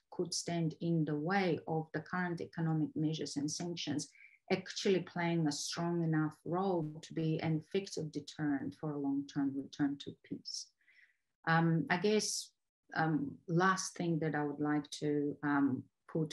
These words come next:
to you and think about is whether, um, considering the current circumstances, uh, it is still possible to continue viewing global and local economic development independently from geopolitics,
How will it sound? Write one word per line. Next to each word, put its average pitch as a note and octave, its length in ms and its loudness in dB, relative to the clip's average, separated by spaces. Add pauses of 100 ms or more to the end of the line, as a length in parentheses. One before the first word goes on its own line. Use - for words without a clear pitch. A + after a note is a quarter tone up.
(120)
to - 140 -4
you D#3 480 6 (180)
and C#3+ 240 2
think F3 360 -6
about C#3 420 -4
is C#3+ 420 -2 (320)
whether, D#3 720 4 (280)
um, C#3 340 0
considering D#3+ 640 2
the D3 80 -4
current E3 340 -2
circumstances, C#3+ 1300 -2
uh, C#3 160 2
it D#3 140 0
is D3+ 160 0
still D#3+ 220 0
possible - 480 -8
to - 200 -14
continue D#3+ 720 0
viewing D3+ 400 0
global C#3+ 440 -2
and C#3+ 120 0
local C#3 380 -4
economic C#3 480 -4
development C#3 680 -2 (520)
independently D3+ 1120 2
from C#3+ 300 4
geopolitics, D3 1040 -6